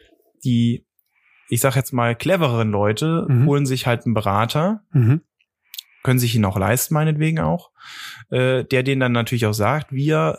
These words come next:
Speaker 1: Sachverhalte gestalten muss, damit
Speaker 2: Mhm.
Speaker 1: er zum richtigen Effekt kommt.
Speaker 2: Mhm.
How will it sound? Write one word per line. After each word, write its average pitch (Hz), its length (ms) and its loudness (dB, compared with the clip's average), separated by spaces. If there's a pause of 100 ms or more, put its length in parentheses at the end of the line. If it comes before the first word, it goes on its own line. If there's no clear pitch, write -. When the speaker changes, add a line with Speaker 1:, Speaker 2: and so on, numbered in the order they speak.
Speaker 1:
Sachverhalte 120 480 0
gestalten 110 500 0
muss, 180 300 0
damit 131 260 2
Speaker 2:
Mhm. 143 60 4
Speaker 1:
er 143 80 2
zum 147 160 -2
richtigen 131 340 0
Effekt 139 280 -2
kommt. - 340 -10 (100)
Speaker 2:
Mhm. 143 300 2